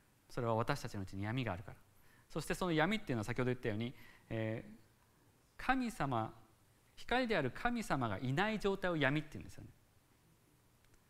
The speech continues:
ですから、私たちが神様を拒んでしまった。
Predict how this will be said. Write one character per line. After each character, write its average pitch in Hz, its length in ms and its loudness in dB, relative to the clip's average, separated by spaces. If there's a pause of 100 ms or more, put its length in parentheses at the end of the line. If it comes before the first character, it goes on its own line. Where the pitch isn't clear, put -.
(120)
で 151 80 -6
す - 60 -6
か 139 100 2
ら、 147 320 8
私 143 300 2
た 123 100 -4
ち - 120 -6
が 135 300 2
神 165 240 -2
様 107 200 -4
を 92 40 -4
拒 143 260 2
ん 139 40 0
で 113 80 -4
し - 120 -10
ま 85 100 -8
っ - 60 -12
た。 - 100 -20